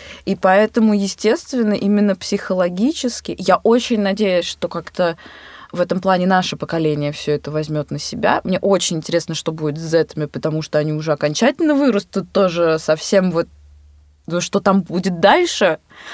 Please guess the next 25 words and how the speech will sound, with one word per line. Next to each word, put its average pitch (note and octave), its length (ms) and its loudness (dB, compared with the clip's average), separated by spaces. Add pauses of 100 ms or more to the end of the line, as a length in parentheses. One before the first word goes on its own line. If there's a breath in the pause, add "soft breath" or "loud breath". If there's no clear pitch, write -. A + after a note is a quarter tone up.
одному G3 460 4
Богу F3 460 4
известно D3+ 540 0
уже. C#3 280 -6
Потому F3+ 360 -2
что, F#3 160 -6
ну, G3+ 120 4
наверное, B3+ 500 4
это - 100 -10
тоже G3 320 0
эффект D#3+ 340 -4
маятника, A3 580 -2
потому E3+ 320 -4
что - 160 -8
нужно F#3+ 280 -4
дойти F3 420 -2
вот F3 160 -4
до E3 100 0
этой E3+ 180 -2
какой-то E3 400 -4
уже E3 240 -2 (600 loud breath)
определенной G#3 840 2
крайности, G#3+ 840 2
невозможности, F3+ 1200 0
равенства. E3 1160 2